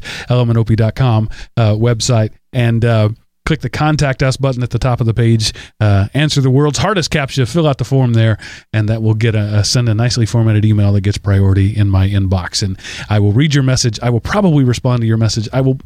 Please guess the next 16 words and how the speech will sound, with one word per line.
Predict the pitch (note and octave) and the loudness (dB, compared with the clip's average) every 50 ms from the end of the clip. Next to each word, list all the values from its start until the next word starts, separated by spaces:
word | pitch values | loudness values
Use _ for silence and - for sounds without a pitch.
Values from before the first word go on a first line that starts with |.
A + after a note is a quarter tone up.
| - | -12
I, | E3+ - - - | -14 -14 -14 -10
I | D#3+ E3 | -6 0
will | E3+ F3+ F3 | 0 2 2
likely | F3+ G#3 G3 - E3+ D3+ | 2 0 0 0 2 2
ridicule | C3+ C3 D3+ D3+ C#3+ - - C3+ B2 A#2 | 2 2 2 0 0 -2 0 2 2 4
your | A#2 A#2 | 2 2
me-, | A2+ A#2 A#2+ A#2+ | 2 0 0 0
your, | A#2+ A#2+ A#2 A2+ A2 A#2 | 0 2 2 2 2 0
your | A2+ B2 B2 A#2+ A2+ | 0 2 2 2 2
grammar | A2 B2 B2 A#2+ A#2 A#2 A2 A2+ | 0 0 0 0 0 0 0 0
and | A2 G#2+ G#2+ | 0 0 0
typing, | - C3 B2 A2+ - G#2+ G2+ | 0 -2 0 0 0 -2 -2
but | G2+ A#2+ - | -2 -2 -2
that's | G3+ G3 - | -2 -2 -2
okay. | A2+ - - F#2 - - - - - - - - - | -6 -8 -8 -12 -14 -16 -18 -18 -18 -18 -18 -6 -2
Um, | C3+ B2+ B2 A#2+ A2+ - | 0 0 0 0 -2 -4